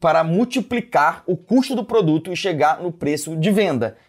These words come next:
Então eu vou dar um exemplo aqui daqui a pouco. Nessa segunda aba aqui,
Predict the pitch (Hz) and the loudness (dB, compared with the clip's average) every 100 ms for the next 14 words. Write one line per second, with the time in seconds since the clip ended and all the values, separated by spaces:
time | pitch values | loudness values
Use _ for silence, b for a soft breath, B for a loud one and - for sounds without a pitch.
0 | - 131 160 170 180 170 170 202 160 165 | -10 -2 0 2 2 2 2 2 0 -2
1 | 165 170 165 165 160 170 185 185 202 220 | -6 -4 -2 -2 -2 0 0 0 0 0
2 | 156 113 - 87 b b b - 220 240 | 2 0 -2 -16 b b b -2 0 0
3 | - 185 175 156 143 120 120 208 151 104 | 0 0 2 2 2 2 0 2 2 0